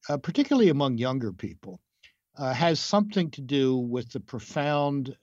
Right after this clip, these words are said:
uh, ignorance of history that, uh, that is now part of the, the public landscape. When, when half of American college graduates last year did not know that Franklin D. Roosevelt was the president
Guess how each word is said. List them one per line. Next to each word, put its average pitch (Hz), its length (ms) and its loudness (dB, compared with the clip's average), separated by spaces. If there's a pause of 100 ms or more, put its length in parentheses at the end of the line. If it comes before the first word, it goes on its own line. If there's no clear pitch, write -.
uh, 110 360 -10 (840)
ignorance 107 800 -4
of 117 140 -8
history 113 560 -6 (640)
that, 120 380 -2 (120)
uh, 107 560 -10 (160)
that 127 180 -2
is 117 140 -4
now 127 240 2
part 123 340 0
of 101 180 -6
the, 107 220 -6 (100)
the 117 100 -8
public 110 380 -4
landscape. 104 680 -12 (580)
When, 139 240 -2
when 147 180 0
half 214 340 4
of 151 120 2
American 139 500 0
college 135 520 -4
graduates 123 640 -8
last 113 360 -8
year 113 160 -2
did 107 180 -6
not 135 220 0
know 120 220 -2
that 101 160 -8
Franklin 127 420 -4
D. 117 180 -2
Roosevelt 110 720 -4
was 107 200 -6
the 107 80 -8
president 120 600 0